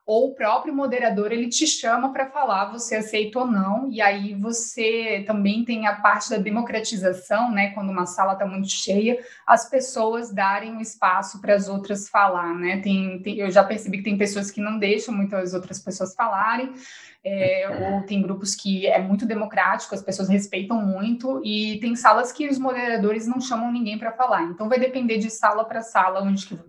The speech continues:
você vai entrar, e aí você vai sentir se você, se aquela, se aquela sala vai te agregar em alguma, de alguma maneira ali.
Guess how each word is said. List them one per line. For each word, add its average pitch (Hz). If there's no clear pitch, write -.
você 202
vai 202
entrar, 202
e 220
aí 214
você 202
vai 202
sentir 220
se 214
você, 208
se -
aquela, 220
se -
aquela 214
sala 214
vai 214
te 214
agregar 208
em 202
alguma, 202
de 202
alguma 196
maneira 208
ali. 185